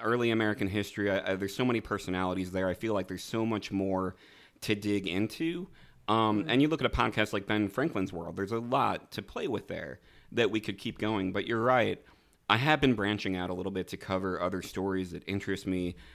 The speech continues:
Speaker 1: We did a little bit with Roosevelt and Taft there and the toys and how that kind of represented the times they were in. I think that's a great gateway to the times. Um, 'cause it's, it's this possum toy, it's so stupid,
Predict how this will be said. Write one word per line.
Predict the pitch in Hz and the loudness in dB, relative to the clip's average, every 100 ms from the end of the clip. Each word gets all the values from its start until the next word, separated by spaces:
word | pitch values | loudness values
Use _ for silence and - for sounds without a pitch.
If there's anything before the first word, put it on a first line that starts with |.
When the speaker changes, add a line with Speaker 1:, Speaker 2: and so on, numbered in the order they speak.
| - | -18
Speaker 1:
We | - 92 | -8 -4
did | 98 92 | -2 -2
a | |
little | 92 92 | -2 -2
bit | 92 | -4
with | 87 | -2
Roosevelt | 92 98 90 85 | -2 -2 -2 -4
and | 92 | -4
Taft | - 92 87 92 | -2 -2 -2 -2
there | 92 | -2
and | 92 | -2
the | |
toys | 85 - 92 92 90 - - - - - | -4 -2 0 0 0 -4 -16 -20 -10 -6
and | 101 | -2
how | 113 | 0
that | 110 - | 0 0
kind | 113 | 0
of | 101 | 2
represented | 104 104 98 101 90 | 0 -2 -2 -2 -4
the | |
times | 85 104 107 98 | -6 -2 0 0
they | 95 | -2
were | 90 | -2
in. | 107 85 | -2 -2
I | 82 | -4
think | 110 | -6
that's | 98 107 | -6 -8
a | |
great | 98 87 - | -6 -6 -4
gateway | 90 98 80 78 85 _ - - - | -4 -4 -6 -8 -12 _ -20 -20 -12
to | - 92 | -4 -2
the | 87 | -2
times. | 82 95 92 87 85 - - - _ - | -4 -2 -2 -2 -6 -10 -20 -20 _ -2
Um, | 101 95 92 98 - - | 0 2 0 -2 -6 -12
'cause | - 120 | -6 -4
it's, | 117 - | -4 -4
it's | 135 135 | -6 -6
this | 160 196 | -10 -8
possum | - 294 - 113 | -6 -6 -2 -2
toy, | 214 196 | 0 0
it's | 196 | 0
so | 214 | -4
stupid, | 214 - - - 269 285 - 202 170 | -8 -10 -12 -10 -4 -4 -2 -4 -4